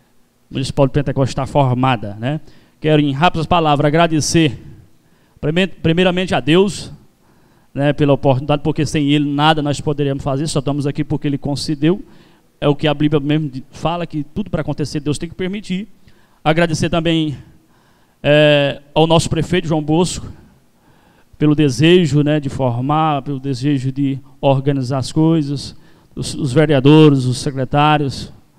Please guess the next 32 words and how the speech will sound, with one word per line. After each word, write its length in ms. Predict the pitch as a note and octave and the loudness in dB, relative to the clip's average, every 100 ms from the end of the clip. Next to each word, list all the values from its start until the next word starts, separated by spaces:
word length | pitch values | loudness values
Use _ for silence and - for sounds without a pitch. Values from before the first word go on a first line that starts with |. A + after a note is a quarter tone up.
| _ _ _ _ - | _ _ _ _ 0
é, 140 | C#3 | 2
o 40 | C#3 | 6
Major 440 | D3 C#3 A#2+ D3 | 6 6 6 4
Dionísio 680 | C#3 C3+ A#2+ C3+ E3 D3+ - | 4 -2 0 4 6 6 2
pelo 160 | D3 C#3 | 2 2
apoio, 520 | - D#3 D#3+ D#3+ C#3+ - - - _ - | 6 8 8 8 4 -8 -20 -20 _ -8
e 60 | D3 | -4
também 240 | E3+ F3+ | 0 0
não 80 | F#3 | 0
poderia 260 | F#3 F#3 F3+ | 0 2 0
esquecer 640 | - E3 C#3+ F3+ F#3+ - | 0 -2 0 2 2 2
a 560 | E3 D3+ C#3+ C3+ B2 - - | 2 2 2 0 -6 -14 -2
Guarda 440 | D3+ F3+ E3+ D3+ | 2 2 2 -2
Municipal 680 | D#3 G3 F#3 - - E3+ F3 | -2 0 -2 -2 0 2 2
de 220 | F3 F3+ - - | -2 -8 -8 -4
Pacajus, 840 | F#3 F#3+ D3 E3+ F#3+ D3 A#2 - - - _ - _ - | -2 0 0 2 2 -2 -8 -12 -18 -20 _ -20 _ -2
porque 240 | D3 E3+ | 0 0
quando 340 | - F#3 F3 B2 | 0 -2 -2 -2
eu 100 | D#3 | 0
fui 160 | F3+ | 0
convidado 520 | E3+ E3 D#3 E3 F3 | 0 0 2 2 2
para 240 | D#3+ E3 D3+ | 2 2 2
assumir, 480 | C#3+ F#3+ E3 F#3 G#3 | 0 -2 2 0 0
para 160 | F#3 | -2
estar 220 | D3+ F3 | -4 -4
aqui 140 | D3+ D#3 | -4 -2
com, 380 | - D#3 D3 C3 - - _ _ _ | 0 2 0 -4 -18 -20 _ _ _
com 120 | D3 | -2
o 40 | D#3 | 2
pessoal 380 | F3 - D#3 D#3+ | 2 4 2 2
da 100 | E3 | 2
Guarda, 460 | E3+ F#3+ G3 G#3+ | 2 2 0 -6